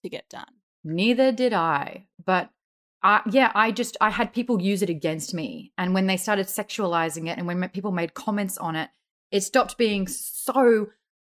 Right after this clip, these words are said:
Speaker 2: amazing and unique. And, you know, my mum would just be so supportive of that. And she's like, "Oh, you just look so great. It's so genuine. You know, you look so beautiful." And then the outside world started coming in.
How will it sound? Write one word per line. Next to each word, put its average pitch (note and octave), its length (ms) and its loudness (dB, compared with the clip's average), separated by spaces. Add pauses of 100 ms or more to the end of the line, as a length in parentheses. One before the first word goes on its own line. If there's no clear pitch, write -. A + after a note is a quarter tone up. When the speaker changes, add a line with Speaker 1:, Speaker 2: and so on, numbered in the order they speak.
(520)
Speaker 2:
amazing B3 540 8
and G#3+ 120 2
unique. C4 580 4
And, G3+ 280 0
you A3 160 -2
know, G3+ 100 0
my A3 180 4
mum A#3+ 360 6
would G3 120 2
just - 200 -6
be G3 80 -2
so C4 760 4
supportive C4+ 640 4
of G#3 120 -2
that. G3 120 4
And F#3 80 -4
she's A#3+ 160 -2
like, A3+ 160 -4
"Oh, C4 240 2
you B3+ 140 2
just D4+ 260 0
look A#3 220 2
so C#4 240 2
great. C4+ 520 0
It's F#3+ 160 -2
so B3 200 2
genuine. C4 800 6
You G#3 100 -2
know, G#3+ 100 -2
you A3 200 -2
look C#4 140 -4
so D4 140 2
beautiful." A3 800 2 (420)
And G#3 140 4
then G#3+ 220 0
the G3+ 160 -2
outside F3 420 2
world D3 220 0
started C#3+ 280 -2
coming B2+ 300 -10
in. - 180 -16